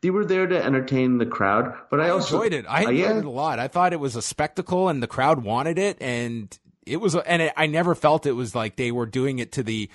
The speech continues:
Speaker 2: the detriment of their own performances. I think they were really trying to get into each other's head as well.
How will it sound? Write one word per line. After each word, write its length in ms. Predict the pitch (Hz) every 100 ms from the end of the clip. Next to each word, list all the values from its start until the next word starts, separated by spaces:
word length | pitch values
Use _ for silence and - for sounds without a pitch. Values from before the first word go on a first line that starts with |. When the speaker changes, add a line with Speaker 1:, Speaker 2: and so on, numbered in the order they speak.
| -
Speaker 2:
the 100 | -
detriment 540 | 110 131 127 151 113 101
of 100 | 98
their 160 | 107
own 200 | 113 123
performances. 720 | 113 110 - 123 180 127 98 -
I 120 | 120
think 180 | 127 147
they 80 | 120
were 140 | 110
really 240 | 104 120 120
trying 300 | - 117 113
to 180 | 110 98 _ _ _ _
get 180 | 151 131
into 180 | 143 139
each 220 | 123 -
other's 240 | 127 110
head 200 | - 151
as 140 | 95 95
well. 360 | 120 98 -